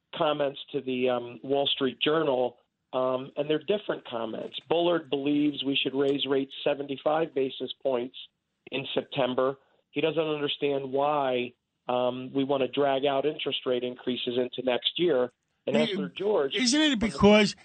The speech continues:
Speaker 2: he, they don't understand about bring, how to bring inflation down? If you bring inflation down,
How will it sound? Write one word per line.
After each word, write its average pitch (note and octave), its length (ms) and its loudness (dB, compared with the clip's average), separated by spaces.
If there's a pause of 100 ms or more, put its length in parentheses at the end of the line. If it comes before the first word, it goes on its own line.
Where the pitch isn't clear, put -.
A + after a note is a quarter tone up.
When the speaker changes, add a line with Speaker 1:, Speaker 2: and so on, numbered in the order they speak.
Speaker 2:
he, F3+ 120 0
they D#3+ 340 4
don't A3+ 200 6
understand F#3+ 800 2
about D3 340 2
bring, E3+ 340 6
how D#3+ 260 2
to E3+ 80 4
bring E3 340 4
inflation D3+ 560 2
down? D3 340 2 (220)
If D#3+ 160 4
you G3 80 8
bring C#4 320 6
inflation B3 580 4
down, G#3+ 500 2